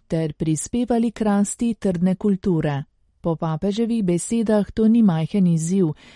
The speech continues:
pri čemer ponovno navaja Pavla Šestega, ki je leta devetnajststo petinšestdeset znanstvenikom in akademikom namenil naslednje besede: "Še naprej iščite, ne da bi se utrudili, ne da bi obupali nad resnico.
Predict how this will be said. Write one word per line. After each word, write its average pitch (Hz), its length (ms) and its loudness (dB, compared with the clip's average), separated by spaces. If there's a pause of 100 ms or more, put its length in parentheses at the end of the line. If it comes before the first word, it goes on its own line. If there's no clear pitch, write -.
(220)
pri 160 280 0
čemer 190 340 2
ponovno 202 480 4
navaja 160 520 0
Pavla 160 440 -2
Šestega, 175 760 -2
ki 170 200 -8
je 170 100 0
leta 214 260 0
devetnajststo 165 840 0
petinšestdeset 202 1300 -2
znanstvenikom 190 1080 0
in 165 200 -2
akademikom 208 840 0
namenil 214 540 4
naslednje 196 600 2
besede: 147 680 -2 (400)
"Še - 200 -2
naprej 226 440 4
iščite, 160 680 -2 (160)
ne 175 200 2
da 180 100 0
bi 175 160 0
se 170 160 -4
utrudili, 175 760 0 (120)
ne 233 200 2
da 214 140 2
bi 185 300 2
obupali 180 640 0
nad 175 200 2
resnico. 165 760 0